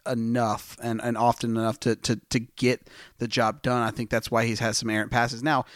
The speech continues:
he did only throw the, you know, have a, a, a pick, one pick. Um, but at the end of the day, you know, he was pressured all night. Uh, he, he got rid of a few balls that could have been sacks. Adam Anderson, unsung hero for Georgia, absolutely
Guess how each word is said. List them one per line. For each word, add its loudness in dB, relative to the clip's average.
he -12
did 0
only 0
throw 2
the, -6
you -2
know, 2
have 2
a, -2
a, 2
a 0
pick, -2
one 0
pick. -4
Um, 0
but 2
at 2
the 0
end 0
of 2
the 2
day, 4
you 2
know, 2
he -4
was 2
pressured 0
all 2
night. -2
Uh, 2
he, 0
he -2
got 0
rid 2
of -2
a -2
few -4
balls 0
that 0
could -2
have 0
been 0
sacks. -2
Adam 2
Anderson, -2
unsung 0
hero 0
for -8
Georgia, 0
absolutely -2